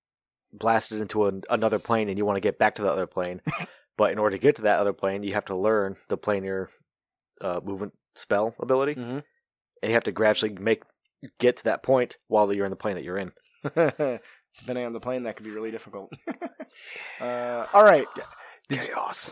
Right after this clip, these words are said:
Speaker 3: Yeah. On a side note, on the D and D page, did you guys see a picture that, that did, did some rounds over, over the weekend with, uh, Infinity War?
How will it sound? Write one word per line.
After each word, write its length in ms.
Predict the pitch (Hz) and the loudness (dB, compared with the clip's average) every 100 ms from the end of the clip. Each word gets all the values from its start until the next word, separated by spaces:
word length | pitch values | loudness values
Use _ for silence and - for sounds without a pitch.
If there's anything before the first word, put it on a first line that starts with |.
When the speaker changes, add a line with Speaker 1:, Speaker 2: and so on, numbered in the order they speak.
| - | -12
Speaker 3:
Yeah. 120 | - - _ _ _ _ _ | -12 -12 _ _ _ _ _
On 120 | 175 151 | 4 6
a 20 | |
side 180 | 160 139 | 8 6
note, 140 | 135 | 4
on 80 | 156 | 2
the 80 | 147 | 2
D 180 | 143 | 0
and 100 | 143 | 0
D 120 | 131 131 | 0 0
page, 340 | 127 117 131 | 0 -2 -6
did 280 | 123 120 117 | -10 -12 -2
you 80 | 139 | 2
guys 140 | 147 | 4
see 100 | 143 | 2
a 40 | |
picture 300 | - 143 151 | 0 -2 0
that, 220 | 131 123 - 131 | 2 2 0 -2
that 320 | 131 107 - | -2 -2 -2
did, 220 | 143 123 - - | -2 -2 -10 -2
did 120 | - | 0
some 100 | 135 | 2
rounds 140 | 135 | 0
over, 120 | 139 135 | 0 -4
over 80 | 139 | -4
the 80 | 135 | -2
weekend 480 | 135 135 131 131 135 | -2 2 0 0 -2
with, 160 | 131 | 2
uh, 320 | 120 117 110 120 | 4 4 2 -2
Infinity 320 | 123 135 131 | -6 -4 -2
War? 280 | 143 151 | 0 0